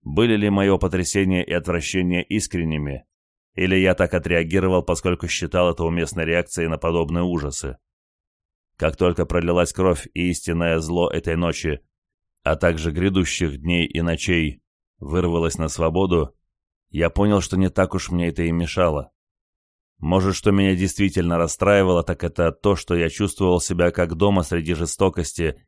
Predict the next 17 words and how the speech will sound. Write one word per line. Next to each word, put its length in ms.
крови 360
и 80
разрушений. 720
Мне 260
это 160
нисколько 480
не 120
нравилось, 600
но 180
и 80
не 120
беспокоило 680
так, 280
как 180
мне 140
хотелось 500
бы. 220